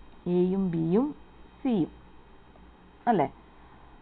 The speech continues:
അപ്പം പറഞ്ഞിരിക്കുന്നത് എ ബിയുടെ സഹോദരനാണ്. എ എന്ന് പറയുന്നേ ബിയുടെ സഹോദരനാണ്.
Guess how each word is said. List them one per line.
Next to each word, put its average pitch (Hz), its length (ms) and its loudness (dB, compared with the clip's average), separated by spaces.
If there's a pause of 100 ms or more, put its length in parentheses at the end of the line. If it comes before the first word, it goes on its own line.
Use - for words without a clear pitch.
(220)
അപ്പം 247 180 2
പറഞ്ഞിരിക്കുന്നത് 240 720 4
എ 254 180 4
ബിയുടെ 220 380 4
സഹോദരനാണ്. 190 1300 4 (600)
എ 185 220 0
എന്ന് 214 140 2
പറയുന്നേ 208 500 4 (600)
ബിയുടെ 208 560 2 (300)
സഹോദരനാണ്. 226 760 0